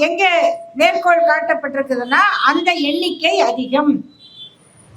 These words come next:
சாதாரண செய்தி இல்ல நண்பர்களே, ஒரு ப்ரமோஷனுக்கு ஒருத்தர் வழக்கு போடுறாரு. என்ன வழக்கு? நான் பெரிய, நான் ரொம்ப எளிமையா சொல்றேன். ஒருத்தர் ஒரு கிளர்க்கா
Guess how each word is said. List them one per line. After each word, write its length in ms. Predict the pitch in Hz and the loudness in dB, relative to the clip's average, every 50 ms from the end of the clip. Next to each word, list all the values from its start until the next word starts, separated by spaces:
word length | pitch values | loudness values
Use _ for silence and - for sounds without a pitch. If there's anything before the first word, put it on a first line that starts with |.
| - - - - - - - - - - - - - | -20 -20 -20 -20 -20 -20 -20 -20 -20 -18 -12 -2 0
சாதாரண 600 | 285 302 339 370 370 392 392 392 392 392 392 403 403 392 392 | 2 2 4 2 2 0 0 0 -2 -2 -2 -2 -2 0 2
செய்தி 260 | 349 339 339 339 339 339 320 | 4 4 4 4 2 2 2
இல்ல 120 | 320 339 339 339 320 | 2 2 0 0 0
நண்பர்களே, 540 | 294 294 294 302 294 277 285 294 311 349 - - 339 - _ _ _ _ _ _ _ - | -4 -6 -6 -6 -8 -8 -4 0 2 2 2 2 0 -2 _ _ _ _ _ _ _ 2
ஒரு 200 | 269 311 302 302 302 302 | 4 4 4 4 2 2
ப்ரமோஷனுக்கு 800 | 320 330 339 339 415 427 440 427 415 392 381 392 370 - 349 | 2 2 4 4 4 4 4 2 0 0 0 0 0 2 4
ஒருத்தர் 320 | 339 339 339 330 330 294 294 | 4 4 4 2 2 2 2
வழக்கு 260 | 302 320 339 339 339 339 320 | 2 2 2 0 0 0 0
போடுறாரு. 360 | 311 311 302 277 262 - - - - - - - - - - - - - - - - - - - 233 277 | 2 4 4 2 2 0 -2 -8 -14 -14 -12 -10 -10 -10 -10 -10 -12 -14 -14 -16 -16 -16 -4 0 0 0
என்ன 120 | 311 330 415 403 381 | 2 2 0 2 2
வழக்கு? 360 | 349 339 349 339 339 311 269 - - - - - - | 2 0 0 -2 -2 -2 -2 -2 -4 -6 -8 -4 -2
நான் 240 | 285 302 285 277 277 330 | 0 0 0 0 2 4
பெரிய, 240 | 339 339 415 403 392 349 330 339 | 4 4 4 4 4 4 4 4
நான் 240 | 302 320 311 330 302 269 | 4 2 2 0 -2 -4
ரொம்ப 140 | 302 - 370 339 311 311 | -2 -2 0 0 0 0
எளிமையா 360 | 359 392 392 403 403 392 370 339 339 320 | -2 -2 -2 0 0 0 0 0 0 -2
சொல்றேன். 380 | 311 302 302 302 277 - - - - - _ _ _ _ _ _ _ _ - - - - - - 269 | -2 -2 0 0 0 -2 -2 -6 -14 -20 _ _ _ _ _ _ _ _ -20 -20 -18 -14 -2 0 2
ஒருத்தர் 360 | 320 339 339 339 330 285 277 269 - - - _ _ _ - 277 | 2 2 2 0 0 2 0 -4 -6 -10 -18 _ _ _ 0 0
ஒரு 120 | 311 320 - - - | 0 0 -2 -6 -2
கிளர்க்கா 480 | 302 311 339 349 339 339 - 427 427 | 0 0 0 0 -2 -2 -2 -2 -2